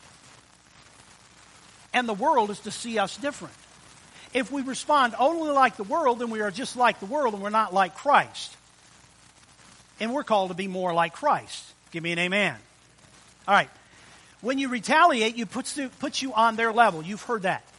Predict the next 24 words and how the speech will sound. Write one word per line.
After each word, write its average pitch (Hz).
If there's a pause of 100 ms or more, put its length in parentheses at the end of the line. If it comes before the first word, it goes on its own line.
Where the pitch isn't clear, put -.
(120)
It 170
puts -
you 262
only 277
on 233
their 220
level. 208
And 214
it 226
does. - (420)
Retaliation 240
will 185
not 202
grow 240
you 233
spiritually. 277
It 208
will 185
stop 240
the 226
progress. 202 (360)
It's -
the 190
metamorphosis. 202